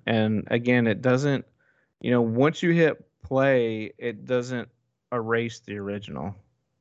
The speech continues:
So that's the main, that's the main takeaway I have so far. But since no one's seen it, I won't go into much. Although I will say the one, the one thing I was like, "Don't you touch it," was the soundtrack.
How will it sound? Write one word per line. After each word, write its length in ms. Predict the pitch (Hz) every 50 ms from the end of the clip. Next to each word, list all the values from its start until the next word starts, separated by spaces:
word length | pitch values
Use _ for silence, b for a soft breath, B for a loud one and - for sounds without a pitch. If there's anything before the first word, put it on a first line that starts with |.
| _ _ _ _ _ _ _
So 520 | _ - - - 113 107 104 101 101 104 107 _ _ _ _ _ _ _
that's 300 | - - 127 135 135 -
the 120 | - 131 120
main, 360 | 113 117 120 120 120 117 120 120 b b
that's 160 | b 202 202 -
the 120 | - 156
main 300 | 139 131 131 131 127 123 123
takeaway 440 | - 123 113 113 - 117 113 110 107
I 40 |
have 260 | 110 117 110 107 104 -
so 180 | - 113 107
far. 300 | 101 - 110 104 107 107
But 180 | 107 107 110 -
since 220 | - 139 139 -
no 100 | 151 139 135
one's 180 | 131 123 123
seen 180 | - - 117 117
it, 140 | 117 110 110
I 60 | 110
won't 280 | 110 113 113 117 110 - - B B B B B B B B B -
go 240 | 127 127 120 113
into 520 | 92 110 123 127 - - 123 117 117 113 110
much. 440 | - 113 117 120 123 120 117 120 - -
Although 640 | - 143 143 147 143 156 165 175 175 175 170 160 - - -
I 160 | 127 135 135
will 200 | 131 143 151 156
say 240 | 151 - 160 147 147
the 100 | 127 131
one, 340 | 120 123 139 147 156 147 127
the 100 | 127 127
one 180 | 120 131 147 160
thing 180 | 147 160 147 143
I 40 | 139
was 100 | 131 113
like, 200 | 120 117 113 113
"Don't 300 | 120 113 117 127 - -
you 120 | 143 143
touch 320 | 139 - 160 156 156 - -
it," 140 | 135 120 -
was 200 | 139 120 123 113
the 80 | - 110
soundtrack. 640 | - - 127 117 117 113 - 113 101 92 85 -